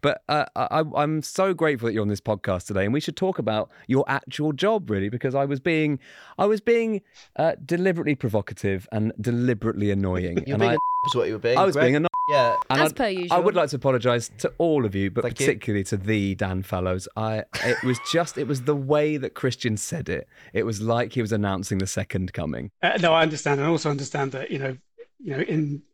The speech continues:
Speaker 4: in this job, you're not particularly famous outside a very, very small world. So, um, I can, I'm, I'm not surprised that no one's heard of me either. But, uh, yes.
Speaker 1: I-, in all seriousness, we do celebrate all aspects of the sport, and we have loads of people who are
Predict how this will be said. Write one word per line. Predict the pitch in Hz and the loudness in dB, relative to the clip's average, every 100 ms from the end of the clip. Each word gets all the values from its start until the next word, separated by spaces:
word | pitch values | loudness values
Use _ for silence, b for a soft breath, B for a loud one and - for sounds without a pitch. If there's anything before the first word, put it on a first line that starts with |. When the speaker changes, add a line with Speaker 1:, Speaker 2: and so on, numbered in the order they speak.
| _ | _
Speaker 4:
in | 202 156 | -2 0
this | 147 | -2
job, | - 147 135 | 0 0 0
you're | 139 | -6
not | - _ | -8 _
particularly | - 165 - 135 | -6 -6 -6 -10
famous | - 151 127 131 - | -4 -4 -2 -6 -6
outside | 156 - 160 143 | -8 -4 0 0
a | 131 | 2
very, | 151 139 | 2 2
very | 131 139 | 0 -2
small | 135 165 156 139 - _ B B 151 | -2 0 2 0 -4 _ B B 0
world. | 147 135 131 | 4 4 0
So, | - 147 135 139 | -6 -4 -2 -2
um, | 139 - | -2 -6
I | 147 | -10
can, | - 147 - | -10 -12 -8
I'm, | 156 - | -10 -8
I'm | 147 | -6
not | 104 | -6
surprised | - - 143 139 | -8 -8 -8 -8
that | 156 | -10
no | |
one's | 147 139 | -8 -4
heard | 151 | -4
of | 131 | -4
me | 139 | -8
either. | 143 127 - | -8 -10 -14
But, | - - | -14 -12
uh, | 151 - b b b b b _ _ | -12 -14 b b b b b _ _
yes. | 139 - | -10 -8
Speaker 1:
I-, | 165 | -8
in | - 196 | -4 0
all | 214 208 | 0 0
seriousness, | - 123 95 92 92 87 117 | -2 -2 -2 -6 -8 -6 -4
we | 127 | -4
do | 113 143 139 | -2 0 0
celebrate | 127 127 107 98 104 - | -2 -2 -2 0 -2 -2
all | 123 120 113 113 | -2 0 0 -2
aspects | 110 101 - 92 - - 110 | -6 -10 -4 -6 -6 -8 -2
of | 98 95 - - - | 0 -2 -8 -16 -12
the | 98 120 | -4 -4
sport, | - 190 151 98 107 | -2 0 0 -2 -4
and | 113 | -4
we | 123 | -2
have | 120 131 | -2 -4
loads | 143 147 160 156 135 | -4 -2 0 0 0
of | 120 | -2
people | 123 101 101 | -4 -2 -2
who | 101 98 | 0 0
are | 98 | 0